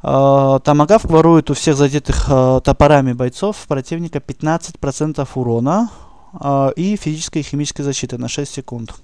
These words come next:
Интересно. А, ворует, то есть это добавляет нам, а, здоровье и урон.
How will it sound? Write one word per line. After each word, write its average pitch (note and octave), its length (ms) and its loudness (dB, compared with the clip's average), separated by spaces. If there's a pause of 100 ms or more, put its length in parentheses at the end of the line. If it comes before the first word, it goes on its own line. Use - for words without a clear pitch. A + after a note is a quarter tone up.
(120)
Интересно. C3 680 -6 (600)
А, B2 440 0
ворует, E3 420 0
то D3 160 -2
есть C#3 220 -4
это C#3+ 180 -6
добавляет C3+ 720 -6
нам, B2 460 -2 (320)
а, A#2 1600 -6
здоровье C#3+ 640 -2
и C#3 160 -4
урон. A#2+ 460 -4